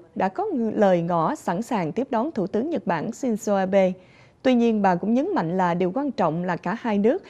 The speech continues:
phải có khả năng hướng tới một sự thay đổi có định hướng tương lai trong quan hệ đôi bên, một cuộc gặp mà dẫn đến những tiến bộ cho việc giải quyết hồ sơ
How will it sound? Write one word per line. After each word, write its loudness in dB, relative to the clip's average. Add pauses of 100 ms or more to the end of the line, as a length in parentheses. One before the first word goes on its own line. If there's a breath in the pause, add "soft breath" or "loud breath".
(160 loud breath)
phải 2
có -6
khả -4
năng -2
hướng -2
tới 0
một -4
sự 0
thay -2
đổi 2
có -4
định -2
hướng -2
tương 0
lai 0
trong -2
quan -2
hệ 0
đôi 2
bên, 2 (300 loud breath)
một 0
cuộc 0
gặp -2
mà 0
dẫn -2
đến 0
những 0
tiến -2
bộ 4 (120)
cho 2
việc 0
giải 2
quyết -2
hồ -2
sơ -2